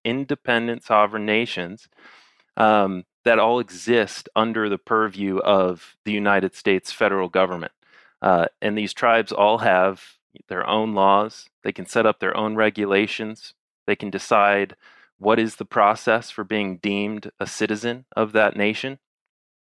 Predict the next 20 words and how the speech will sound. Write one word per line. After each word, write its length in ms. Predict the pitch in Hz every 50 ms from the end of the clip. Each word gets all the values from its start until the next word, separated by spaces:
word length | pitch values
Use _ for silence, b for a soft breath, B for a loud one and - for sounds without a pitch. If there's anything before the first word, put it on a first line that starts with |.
| _ _ _ _ _ _ _
and 160 | 123 117 117
then 220 | 117 110 107 107 98
what 240 | 107 113 110 101 - _ _ _ _ - 101
rights 340 | - 113 113 120 - - -
you're 120 | 123 113
entitled 460 | 110 104 - 113 107 127 139 131 113 -
to 180 | - 110 104 101
as 200 | 104 110 110 113
a 40 |
citizen 580 | 104 - - 120 113 110 92 107 110 104 104 107 _ _ _ _ _ _ -
of 160 | - 110 104
that 220 | 101 104 101 98 90
nation. 340 | 101 110 135 135 - - - _ _ _ _ _ _ _ _ _ _ _ -
And 180 | 117 120 113
a 40 | 113
lot 200 | 113 113 110 -
of 60 | -
people 280 | - 139 123 - 113 110
are 140 | 107 104 104
also, 520 | 113 127 - - 120 110 101 98 95 -